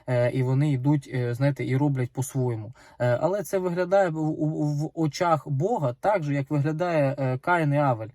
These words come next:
Тобто люди, які не, не вчаться у тих людей, в яких є плід, в яких є, є результат.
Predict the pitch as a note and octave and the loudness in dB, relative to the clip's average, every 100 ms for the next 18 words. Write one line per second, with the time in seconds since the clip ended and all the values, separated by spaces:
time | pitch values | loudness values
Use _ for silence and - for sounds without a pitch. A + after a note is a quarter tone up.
0 | _ C3+ D#3 D#3+ F#3 D#3+ D3 F3 D#3+ D#3+ | _ -6 0 0 0 0 -2 0 0 0
1 | D#3 D#3 D#3+ - F3+ D#3 - D3 C3+ D#3+ | 0 -2 -2 0 -2 -2 -4 -4 -2 -2
2 | D3+ C#3+ D#3 C#3+ C3+ C3+ C#3 D#3+ C#3+ C3+ | 0 0 2 2 0 -2 -2 0 0 0
3 | D3 E3+ G3 C#3 C#3 C3+ D#3+ F#3+ G#3+ D#3+ | 0 0 -2 0 0 0 -4 -2 -2 0
4 | C3 E3 G3+ D3 B2+ A#2+ D3+ D#3 | 0 0 0 0 -2 2 4 4